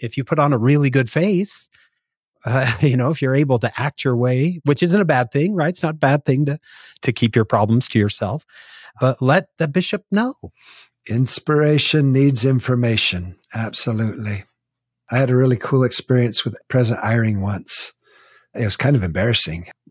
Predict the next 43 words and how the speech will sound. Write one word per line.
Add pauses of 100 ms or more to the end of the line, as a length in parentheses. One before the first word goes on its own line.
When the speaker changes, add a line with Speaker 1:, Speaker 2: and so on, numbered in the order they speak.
(120)
Speaker 2:
I
was,
<laughs>
I,
I
was
in
Hong
Kong.
I
was
serving
as
a
mission
president
of
Thailand, (560)
and
all
the
mission
presidents
had
got
together, (540)
and
he
and
a
couple
other
members
of
the
Twelve
and
the
Seventy
were,
were
training
us.